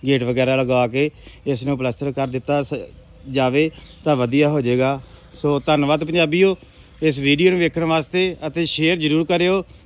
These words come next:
ਤਾਂ ਜੋ ਪ੍ਰਸ਼ਾਸਨ ਤੱਕ ਪਹੁੰਚੇ ਅਤੇ ਇਸ ਜਰਨੈਲ ਨੂੰ ਵੀ ਇਨਸਾਫ ਦਿੱਤਾ ਜਾ ਸਕੇ। ਸਰਕਾਰ ਪ੍ਰਸ਼ਾਸਨ ਵੱਲੋਂ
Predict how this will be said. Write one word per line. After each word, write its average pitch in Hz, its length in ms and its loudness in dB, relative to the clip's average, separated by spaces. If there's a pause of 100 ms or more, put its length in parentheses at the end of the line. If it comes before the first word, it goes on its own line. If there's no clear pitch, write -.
ਤਾਂ 151 180 0
ਜੋ 160 140 0
ਪ੍ਰਸ਼ਾਸਨ 147 480 -4
ਤੱਕ 147 200 -4
ਪਹੁੰਚੇ 147 360 -2
ਅਤੇ 160 280 -2 (340)
ਇਸ 170 240 0
ਜਰਨੈਲ 143 460 0
ਨੂੰ 147 200 0
ਵੀ 147 160 2
ਇਨਸਾਫ 131 480 -4
ਦਿੱਤਾ 135 300 -4
ਜਾ 127 220 -2
ਸਕੇ। 131 380 -4 (360)
ਸਰਕਾਰ 131 440 0
ਪ੍ਰਸ਼ਾਸਨ 131 500 -4
ਵੱਲੋਂ 147 440 0